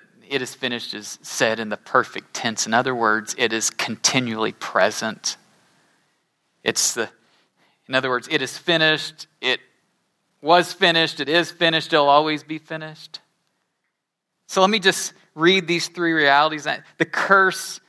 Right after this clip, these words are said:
of sin has been paid and always will be paid. Your shame has been bore on the cross and always will be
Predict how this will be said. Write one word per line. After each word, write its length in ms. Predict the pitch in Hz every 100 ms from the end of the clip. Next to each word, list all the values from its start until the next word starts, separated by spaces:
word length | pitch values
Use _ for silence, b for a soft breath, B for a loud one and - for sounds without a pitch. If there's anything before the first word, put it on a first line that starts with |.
| _
of 120 | 151 -
sin 380 | - 190 180
has 420 | 156 - 156 175 147
been 180 | 185
paid 320 | 165 170 180 170
and 80 |
always 380 | 165 175 165 135
will 360 | 143 175 175 190
be 200 | 190 196
paid. 680 | - 190 175 175 185 180 - - b b b b
Your 140 | 202
shame 680 | 196 - - - 226 220 226
has 200 | 202 196
been 420 | 165 180 190 185 175 B B
bore 580 | 151 143 180 226 226 226
on 160 | 190 185
the 100 | 180
cross 640 | - - 196 196 202 -
and 140 | 196 190
always 560 | 196 220 214 202 - -
will 680 | 147 156 202 220 233 220 b b 175
be 340 | 214 220 214